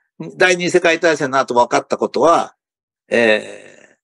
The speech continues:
人間は全部女の心で生まれるんだ。それが、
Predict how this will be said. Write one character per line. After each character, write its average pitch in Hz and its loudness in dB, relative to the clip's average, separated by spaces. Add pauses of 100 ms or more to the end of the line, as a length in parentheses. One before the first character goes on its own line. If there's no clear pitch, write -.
人 139 -2
間 147 0
は 147 2
全 214 4
部 180 4
女 143 0
の 147 -2
心 170 0
で 185 4
生 127 4
ま 113 2
れ 90 -4
る 87 -18
ん - -20
だ。 - -14 (1120)
そ - 2
れ 170 4
が、 165 2